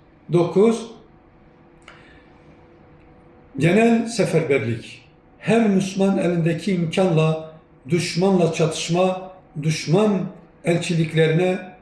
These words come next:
protesto için etkin ve akın etmelidir. Etkin amelde bulunup akın etmelidir. On, ekonomik cihat.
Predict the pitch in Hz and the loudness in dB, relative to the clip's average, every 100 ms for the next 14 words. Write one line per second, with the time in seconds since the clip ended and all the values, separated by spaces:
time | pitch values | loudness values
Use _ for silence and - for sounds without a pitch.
0 | - 170 165 208 190 - 160 156 185 185 | -4 0 2 2 0 -2 -4 -2 0 0
1 | 185 - - - - - _ 175 170 - | 0 -6 -18 -20 -20 -20 _ -2 -2 -6
2 | - 214 214 226 - - - - _ _ | -2 2 2 -2 -8 -14 -20 -20 _ _
3 | - - 147 170 170 - 160 220 180 160 | -20 -8 -2 0 0 0 -2 2 2 0
4 | 139 123 117 117 - - - 185 185 214 | -2 -2 -2 -6 -12 -20 -2 0 0 0
5 | 185 - 160 156 175 170 170 196 196 - | 0 2 2 2 2 2 2 0 -2 -8
6 | - 170 175 185 151 139 120 117 98 - | -6 -2 0 2 0 -2 -4 -4 -6 -16
7 | - - - - 196 214 214 - - - | -20 -20 -8 0 2 2 0 -6 -18 -20
8 | - - 175 190 185 196 196 147 123 | -6 -2 2 4 4 2 0 -2 0